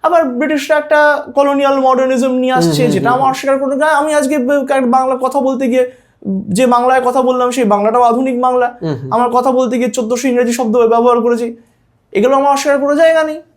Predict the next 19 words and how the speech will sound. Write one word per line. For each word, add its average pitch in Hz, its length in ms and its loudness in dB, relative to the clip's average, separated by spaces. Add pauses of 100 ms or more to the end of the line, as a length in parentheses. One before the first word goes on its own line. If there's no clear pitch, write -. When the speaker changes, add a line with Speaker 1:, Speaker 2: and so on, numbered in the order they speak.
Speaker 2:
ঠিক। 151 160 -8
Speaker 1:
কলোনিয়াল 240 360 2
মডার্নিটি 269 520 0
এসছে, 330 320 -4
Speaker 2:
হুম। 156 300 -10
Speaker 1:
কলোনিয়াল 214 300 0
মডার্নিটি 240 540 0
ব্রিটিশদের 202 420 -4
সাথে 240 220 -4
এসছে। 269 460 -6 (840)
আবার 302 240 2 (280)
মারাঠাদেরকেও 202 560 -2 (240)
Speaker 2:
হুম, - 60 0
হুম। 269 60 2
Speaker 1:
অস্বীকার 269 320 0
করার 262 240 -2
কোনো 254 160 -4
জায়গা 247 240 0
নেই। 247 160 -6